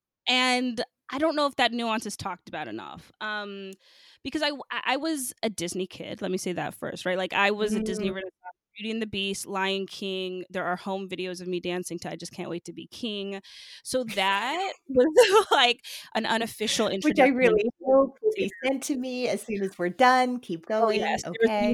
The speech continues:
Speaker 1: YouTube link, and I hope it'll bring you so much joy. I'll send it to you.
Speaker 2: <laughs> Thank
Speaker 1: Um,
Speaker 2: you.
Speaker 1: <laughs> you know, and there, and, and I think of movies like Brandy's Cinderella or Sister Act Two, right? Like, there were,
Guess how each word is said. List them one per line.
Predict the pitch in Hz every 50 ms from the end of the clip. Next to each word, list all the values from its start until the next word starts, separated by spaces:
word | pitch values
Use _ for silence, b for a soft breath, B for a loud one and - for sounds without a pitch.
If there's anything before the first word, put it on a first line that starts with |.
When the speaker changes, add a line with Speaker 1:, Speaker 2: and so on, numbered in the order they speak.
| 220 - - 262 240
Speaker 1:
YouTube | - -
link, | 208 214 208 202 196 202 - - - - 196
and | 196 190
I | 190 196 190
hope | - 202 185 185
it'll | 190 190
bring | 180 185 180
you | 175 180
so | - 180
much | 185 185 170 - -
joy. | - 180 - - 101 202 - 185
I'll | - 175 175
send | - - - -
it | - -
to | - 185
you. | 185 - - - 330 349
Speaker 2:
<laughs> | 349 208 220
Thank | 214 214 214 220 220 220
Speaker 1:
Um, |
Speaker 2:
you. | 226 - - - - 415 - - - - - 523 - 427 - B B B B B
Speaker 1:
<laughs> | B B B B
you | - 392
know, | 359 262 277
and | 285 294
there, | - -
and, | - 262 - -
and | - 269 269 262 - -
I | - 233
think | - 285 254 240
of | 233 226
movies | 233 226 220 214 226 208 -
like | 208 208 202 190 185 196
Brandy's | - 196 196 196 196 190 190 -
Cinderella | - 196 190 175 185 180 180 190 190 190 190 190 190 185 185 190
or | - - -
Sister | - - 233 - - 247
Act | 214 190 _ _ -
Two, | - - - 302 277 269 262 254 262
right? | 233 233 226 226 233 226 -
Like, | 208 202 202 -
there | 226 226
were, | 233 226